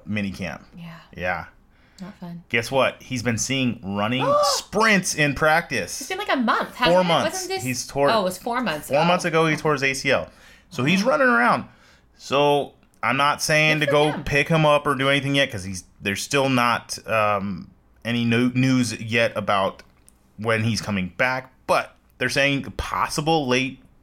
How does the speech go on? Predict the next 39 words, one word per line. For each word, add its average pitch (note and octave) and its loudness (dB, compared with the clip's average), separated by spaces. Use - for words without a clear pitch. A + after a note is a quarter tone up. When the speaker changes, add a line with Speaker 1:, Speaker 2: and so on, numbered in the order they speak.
Speaker 1:
season B2 -2
return. A#2 -2
So A2 -2
if G2+ -2
you A#2 -2
got C#3 2
that C#3 2
I C3+ 4
R C3+ 4
spot, B2+ 0
you A2+ -12
can G2 -6
stash A2+ 0
him B2+ 0
on A2+ 2
your G2+ 0
bench. D3 -2
Maybe. C#3 0
Again, A#2+ -2
we B2 -2
just B2 -2
don't A2+ 0
know. A2+ 0
We'll G#2 -2
have A2 2
to G#2 -10
see A2+ -2
more, G2+ 2
but G2 -2
just - -6
felt C3 -2
like A#2 0
I A2+ 2
should G#2+ -6
throw G#2 2
that G2 2
in F#2+ 0
the F#2 0
news. E2+ -8